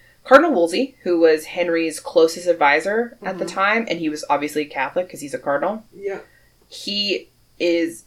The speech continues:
Speaker 1: in a world of trouble right now 'cause he's desperately trying to get this annulment to go through while he's, like, a rock, between a rock and a hard place, right? Like, he serves Henry because he's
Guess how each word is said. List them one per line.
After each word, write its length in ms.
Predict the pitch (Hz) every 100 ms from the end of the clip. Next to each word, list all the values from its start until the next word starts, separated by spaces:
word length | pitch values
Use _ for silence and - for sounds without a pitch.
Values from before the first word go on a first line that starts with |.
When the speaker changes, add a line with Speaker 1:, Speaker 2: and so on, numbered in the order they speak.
| -
Speaker 1:
in 320 | 160 156 156
a 100 | 160
world 380 | 151 160 208 190
of 60 |
trouble 300 | 165 143 139
right 180 | 135 127
now 220 | 117 120 127
'cause 220 | 156 -
he's 240 | 147 147
desperately 500 | - 143 - 151 147
trying 280 | - 147 143
to 60 | 135
get 200 | 139 139
this 160 | 143
annulment 420 | 139 131 147 185
to 80 | 202
go 180 | 196 202
through 500 | 202 233 233 233 240 _ _ _ _ _ _
while 760 | 156 156 143 143 135 131 - - _ _ _ -
he's, 220 | 196 196
like, 140 | 214
a 80 | 165
rock, 300 | 170 143 -
between 240 | - 180
a 40 | 165
rock 200 | 151 151
and 80 | 143
a 40 |
hard 200 | - 131
place, 240 | - -
right? 260 | - 139 -
Like, 140 | 156
he 140 | - 180
serves 320 | - 247 254
Henry 500 | - 302 220 160 180 -
because 260 | 160 156
he's 340 | - 139 -